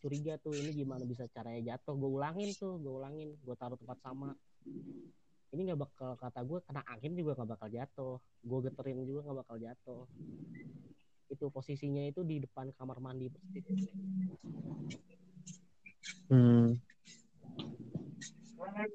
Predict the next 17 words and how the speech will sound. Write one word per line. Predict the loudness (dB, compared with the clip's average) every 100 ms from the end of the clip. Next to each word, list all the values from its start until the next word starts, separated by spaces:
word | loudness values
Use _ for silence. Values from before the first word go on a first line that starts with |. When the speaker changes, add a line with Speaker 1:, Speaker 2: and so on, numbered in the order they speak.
| 4 6 6 0 -4 12
Speaker 2:
Tapi | 12 12 12
lu | 12 12 12 12
pernah | 12 12 12 12 12 12 12 10 -4 12
ketemu | 12 12 12 12 12
sama | 12 12 12 12 12 12 -6 -16 -16 -20 -14 8 12
sosoknya | 12 12 12 12 12
gak | 12
tuh, | 12
Peng? | 12 12 6 -14 -20 -14 -8 -6 -6 -4 -4 -4 -4 -6 -10 -20 -20 -20 -14
Speaker 1:
Agak, | -8 -2 -2 -4 -8
kalau | -4 -2
ngelihat | -2 -2 -2 -4 -6 -18 -6
kelibatan | -4 -2 -6 -6 -6
pernah, | -6 -8 -10 -12 -16 -20 -14
kayak | -12 -10 -14 -18 -20 -20 -20 -18 -10 -10 -10 -6 -4
abang, | -2 -2 -2 -6 -6
eh, | -8 -10 -10 -10 -10 -10 -10